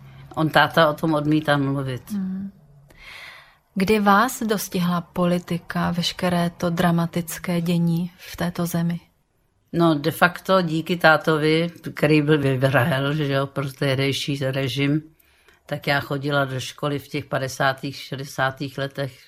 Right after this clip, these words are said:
Speaker 1: počátečních, kdy jsem patřila do buržoazního koutku a měli jsme jednu fyzikářku, která byla taková uvědomělá, tak to jsem měla samý koule. Prostě nenáviděla, že jsem dcera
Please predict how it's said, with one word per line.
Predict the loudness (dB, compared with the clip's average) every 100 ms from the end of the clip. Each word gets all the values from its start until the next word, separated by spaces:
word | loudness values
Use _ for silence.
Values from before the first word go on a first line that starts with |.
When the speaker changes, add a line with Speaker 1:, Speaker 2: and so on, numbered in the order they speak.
| -10
Speaker 1:
počátečních, | -10 -2 -2 0 -4 -6 -4 -4 -6 _ _ -20 _ _ _
kdy | -6 -2 0 0 -2 -4
jsem | -8 0 2 4 2 -2
patřila | -4 -4 -2 2 2
do | 0
buržoazního | 0 -2 2 4 4 4 2 2 0
koutku | -4 -4 -6 -8 -4 -2
a |
měli | -2 -2 -4 -6
jsme | -4 -4
jednu | -2 -2 -4
fyzikářku, | -2 -6 -4 -6 -2 -2 -2 -8 -10 -10 _ _ -20 -20 _ _
která | -18 -4 2 2 2
byla | 0 0
taková | 0 0 0
uvědomělá, | 0 0 0 0 0 0 0 0 -2
tak | -2 -4
to | -6
jsem | -4 -2
měla | -2 0 -2
samý | -2 -2 -2
koule. | -2 -2 -2 -2 -4 -8 -20 _
Prostě | -8 -8 -8 -4 -2 -2 -4 -6 -6 -8 -10 -18 -10
nenáviděla, | -6 -2 0 2 2 2 -4 -2 0 -2 -4 -12 _ -18
že | -14 -10 -10
jsem | -8 -6 -6 -8
dcera | -6 -2 0 0 -4